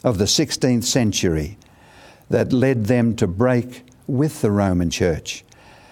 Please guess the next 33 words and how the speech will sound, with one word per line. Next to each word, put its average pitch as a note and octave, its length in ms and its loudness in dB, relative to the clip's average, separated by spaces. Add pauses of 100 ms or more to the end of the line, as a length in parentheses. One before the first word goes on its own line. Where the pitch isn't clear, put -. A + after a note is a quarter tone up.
(220)
and G#2+ 160 2
their A#2 160 2
conviction C3 600 2
that B2 120 4
all D#3 440 2
Bible D3 400 2
teachings F#2 640 0
must A2 220 2
be G#2 120 2
tested G2+ 640 -2 (380)
by G#2 140 4
what G2+ 240 2
the A2 80 2
Bible F2+ 380 2
teaches. E2 640 -4 (1500)
Before F3+ 380 2
we D3+ 120 2
proceed, G#2+ 600 0 (800)
can D#3 140 2
I E3+ 120 2
say C#3 220 2
something G#2+ 520 0
that G2 160 2 (380)
is A2 160 0
really A#2+ 240 2
very G2+ 220 2
close F#2+ 300 0
to G2+ 100 -2
my F2 140 0
heart? E2+ 380 -4 (1900)
I C3 120 2
said E3 240 2
it E3 320 -4